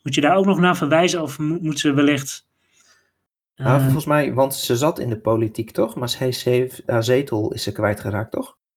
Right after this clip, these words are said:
Speaker 1: Eh, ja, d-, dat is inderdaad het verhaal.
Speaker 2: Ja. Wat, wat je ook zou kunnen doen, is dat je, eh, maar dan zou je met flashbacks kunnen werken,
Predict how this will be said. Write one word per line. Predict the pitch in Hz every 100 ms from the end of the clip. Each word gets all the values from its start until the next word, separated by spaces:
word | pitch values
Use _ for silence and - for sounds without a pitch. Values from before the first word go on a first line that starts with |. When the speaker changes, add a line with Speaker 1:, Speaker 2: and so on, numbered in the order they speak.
| _
Speaker 1:
Eh, | 170 170 165
ja, | 160 143
d-, | 135 165
dat | 160
is | 156
inderdaad | 156 151 147 143
het | 135
verhaal. | 139 120 123 - _ _ _ _ -
Speaker 2:
Ja. | 117 - - _ _ _ _ _ _
Wat, | _ 98 -
wat | 87 87
je | - _
ook | 90 87
zou | - 90
kunnen | - - - 57
doen, | - 80 -
is | 110 110
dat | - -
je, | - - - _
eh, | - 104 107 107
maar | 98 110
dan | 104
zou | 110 101
je |
met | 98
flashbacks | - 131 127 - 98 - - - - _ 120 -
kunnen | - 95 87
werken, | 85 78 - 147